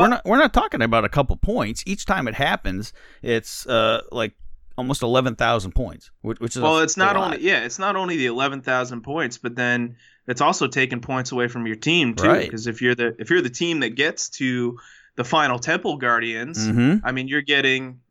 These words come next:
Speaker 1: triple the points this event. So that's what, an extra
Speaker 2: Uh, twenty,
Speaker 1: twenty K or so?
Speaker 2: yeah, twenty-one,
Speaker 1: So
Speaker 2: uh, yeah, twenty-one point six thousand. So
Speaker 1: So you do that times fifty players.
Speaker 2: Right.
Speaker 1: I mean, that,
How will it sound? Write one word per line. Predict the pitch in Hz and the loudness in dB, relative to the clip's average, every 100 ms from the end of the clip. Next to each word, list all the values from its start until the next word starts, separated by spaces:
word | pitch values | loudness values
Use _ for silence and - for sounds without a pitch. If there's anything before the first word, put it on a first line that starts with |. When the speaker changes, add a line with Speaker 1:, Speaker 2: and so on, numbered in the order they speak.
| _ - | _ -8
Speaker 1:
triple | - 190 185 | -2 -2 -2
the | 120 | -6
points | 110 120 113 - | -8 -10 -10 -8
this | 139 170 | -6 -6
event. | 117 104 113 - | -6 -4 -6 -8
So | 135 | -4
that's | 131 131 143 | -2 -2 -2
what, | 131 123 - _ | -2 -2 -2 _
an | 123 | -2
extra | 123 123 - 127 120 | 0 0 -2 -2 2
Speaker 2:
Uh, | 123 120 120 120 110 107 - | 2 4 2 2 0 -4 -8
twenty, | - 120 131 139 | -8 -2 2 4
Speaker 1:
twenty | 135 139 | 6 4
K | 120 135 139 | 4 2 4
or | 139 | 2
so? | - | 2
Speaker 2:
yeah, | 113 139 - | 4 4 0
twenty-one, | - 131 135 131 127 139 139 | 0 2 4 4 4 4 4
Speaker 1:
So | |
Speaker 2:
uh, | 131 131 135 - - | 6 6 6 2 -6
yeah, | 117 127 | -4 -2
twenty-one | - 127 135 139 | 0 0 0 0
point | 139 120 92 | 2 0 0
six | 117 - | -4 0
thousand. | 101 98 90 92 92 | 2 4 2 -2 -4
So | - 95 92 - - | -2 0 0 -4 -8
Speaker 1:
So | - | -2
you | 127 120 | 0 2
do | 139 | 4
that | 135 143 - | 6 4 2
times | 131 120 120 117 117 - - _ - | 2 4 4 0 -4 -10 -14 _ -20
fifty | - 139 135 120 | -2 0 0 -2
players. | 123 127 175 117 113 | 2 4 6 4 4
Speaker 2:
Right. | 104 110 | 4 4
Speaker 1:
I | |
mean, | 120 | 2
that, | 127 135 | 0 0